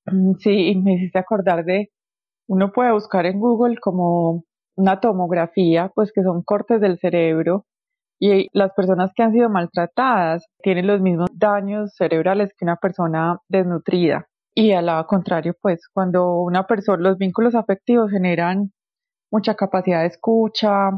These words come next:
generan motivación, generan desarrollos y activación de redes neuronales.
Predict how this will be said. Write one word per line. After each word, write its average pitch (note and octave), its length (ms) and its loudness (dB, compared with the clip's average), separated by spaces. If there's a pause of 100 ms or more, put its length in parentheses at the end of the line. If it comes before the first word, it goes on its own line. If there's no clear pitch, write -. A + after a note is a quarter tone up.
(100)
generan F3+ 320 0
motivación, G3 1080 0 (500)
generan F#3+ 640 2
desarrollos F3+ 800 -2
y G3 80 2
activación E3 640 -2
de E3 140 -4
redes G3 340 0
neuronales. D#3+ 720 -4